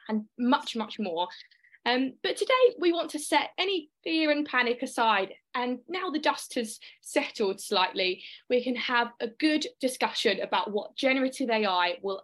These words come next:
actually mean for market research.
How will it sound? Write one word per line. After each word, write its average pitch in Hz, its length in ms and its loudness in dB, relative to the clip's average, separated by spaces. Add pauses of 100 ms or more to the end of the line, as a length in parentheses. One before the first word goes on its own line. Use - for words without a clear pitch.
actually 240 560 -2
mean 180 420 -2
for 196 80 -8
market 170 440 -8
research. - 600 -4